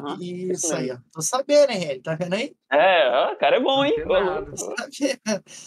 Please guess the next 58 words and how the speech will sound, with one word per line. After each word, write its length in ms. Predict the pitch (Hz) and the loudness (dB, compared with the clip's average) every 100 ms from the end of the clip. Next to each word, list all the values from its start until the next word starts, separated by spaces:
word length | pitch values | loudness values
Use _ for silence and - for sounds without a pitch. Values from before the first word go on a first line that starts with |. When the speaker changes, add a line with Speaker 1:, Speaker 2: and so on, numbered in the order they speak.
| _ | _
Speaker 2:
tô 120 | 180 190 | -4 -2
sabendo. 680 | - 285 - - 294 - 170 | 0 0 -2 -6 -6 -6 -4
Tá 140 | 190 | -2
pensando 440 | 196 185 185 208 196 | -2 -4 -2 0 0
o 60 | |
quê? 920 | - 170 143 - - - - - - 240 | -2 -4 -4 -8 -16 -18 -18 -10 0 4
Qual 180 | 285 | 4
sua 280 | 370 285 247 | 4 0 0
cor 160 | - 285 | 2 0
Speaker 1:
Sei. 80 | 330 | 2
Speaker 2:
favorita? 720 | 269 240 240 208 185 - 151 | 0 2 0 0 -2 -4 -8
Speaker 3:
Ele 120 | 202 | -2
ia 40 | 254 | -2
Speaker 2:
Pensa 140 | 247 | 0
Speaker 3:
falar 120 | 262 | 0
um 40 | 294 | 0
Speaker 2:
bem. 100 | 302 | 2
Speaker 3:
filme, 240 | 285 269 | 2 2
não 100 | 220 | 0
ia 120 | 262 | -2
falar 160 | 220 202 | 0 0
um 120 | 214 | 2
filme? 240 | 208 185 | 2 2
Speaker 1:
Cara. 120 | 160 147 | 0 -2
Speaker 3:
Falou 180 | 190 | -6
filme? 280 | 180 247 208 | -8 -8 -2
Speaker 2:
Ah, 120 | 311 339 | 2 2
é 40 | |
um 40 | |
Speaker 1:
Preto. 260 | 302 202 190 | 2 2 2
Speaker 2:
filme, 340 | 294 370 330 | -2 -4 -4
o 80 | 262 | -6
filme, 240 | 262 285 240 | -6 -2 0
Speaker 1:
Ah, 20 | |
um 40 | |
Speaker 2:
o 40 | 226 | 2
filme. 420 | 269 370 453 254 | 2 2 0 -4
Speaker 1:
filme? 180 | 156 285 | -4 -4
Speaker 2:
É, 280 | 311 277 294 | -2 -2 -2
é, 80 | 285 | -4
o 40 | |
filme, 240 | - - 294 | -12 -6 -4
Speaker 1:
Filme? 200 | 311 196 | -2 -2
Speaker 2:
fala. 140 | 214 | -2
Speaker 1:
Calma, 260 | 208 208 190 | -2 -4 -4
calma. 300 | 202 196 - | -2 -2 -2
Eu 100 | 143 | -4
sou 200 | - 165 | -4 -4
muito 280 | 170 202 185 | -2 -4 -6
fã 160 | 180 | -6
de 80 | 160 | -4
filme 180 | 170 165 | -4 -4
de 80 | 156 | -2
terror, 300 | 151 139 127 | 0 2 0
mano. 180 | 117 - | -6 -6
Sou 200 | 160 147 | -2 2
muito 240 | 143 147 | 2 0
fã. 220 | - 110 | -4 -6